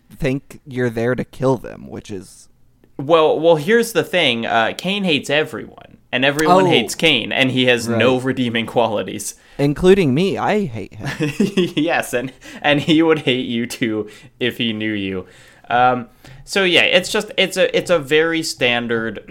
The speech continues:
Speaker 2: prison level. There's, there's not really anything particularly interesting that happens, um, in this section, but it just
Speaker 1: Oh.
Speaker 2: ends with you, you know, getting some dudes out.
Speaker 1: A prison riot happens, which is kind of interesting. There's, it's,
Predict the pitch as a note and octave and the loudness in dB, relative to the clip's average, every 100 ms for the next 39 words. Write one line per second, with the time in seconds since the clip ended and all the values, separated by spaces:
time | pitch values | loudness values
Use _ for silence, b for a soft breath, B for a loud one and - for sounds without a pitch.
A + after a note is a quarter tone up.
0 | - A#2+ A2+ A2 G#2 G2+ G2+ G2+ G2+ - | -10 -6 -6 -6 -6 -4 -2 -2 -2 -4
1 | G2 A2 A2 G#2+ - - A#2+ A2 A#2+ A#2+ | -4 -2 -2 -6 -8 -6 -6 -4 -4 -2
2 | A#2+ A#2 A#2 - G2+ G#2 G#2+ G#2 G2+ G#2+ | -4 -2 -2 -4 -4 -6 -6 -6 -6 -8
3 | G2+ G#2 G#2+ G2+ G2+ G2 G2 G#2 G#2 A2+ | -8 -8 -6 -6 -6 -8 -8 -10 -10 -12
4 | G#2 G2 - G2+ G2+ G#2 G2+ F#2+ - b | -8 -8 -4 -2 -2 -4 -8 -10 -14 b
5 | b b _ A2+ G#2+ G#2 G#2 - C3+ B2 | b b _ 0 2 2 -4 -8 -6 -4
6 | A#2 - A2 G#2 - A2 G#2 A#2+ C#3+ _ | -4 -4 -6 -6 -8 -6 -8 -12 -18 _
7 | - A#2+ A#2+ A#2+ A#2+ B2+ - A2+ G#2+ G#2+ | -12 -6 -4 -4 -6 -8 -4 -4 -4 -10
8 | - A#2+ A2 G#2 G#2 G2 G2 F#2+ F#2+ - | -12 -8 -8 -8 -10 -8 -6 -6 -10 -16
9 | - _ _ _ - - G#2 G#2 F#2+ - | -20 _ _ _ -20 -18 -12 -10 -10 -14
10 | - _ _ - - B2+ A#2 A#2 A2 F#2+ | -20 _ _ -20 -8 -6 -6 -8 -8 -8
11 | F#2+ F#2 F#2 - - - _ _ _ _ | -8 -8 -8 -6 -6 -10 _ _ _ _
12 | _ - D#3+ A3 A#3 D3+ A2+ G#2 F2+ G#2 | _ -10 -4 -2 -2 -2 -4 -4 -6 -8
13 | F#2 G#2+ G2+ A2+ - G2+ - - G#2+ F#2+ | -6 -6 -6 -8 -8 -12 -10 -8 -8 -8
14 | E2+ G2 - - - A2+ A2 - A#2+ A#2 | -12 -16 -16 -16 -14 -14 -10 -4 -2 -2
15 | - - B2 A2+ | -6 -8 -6 -6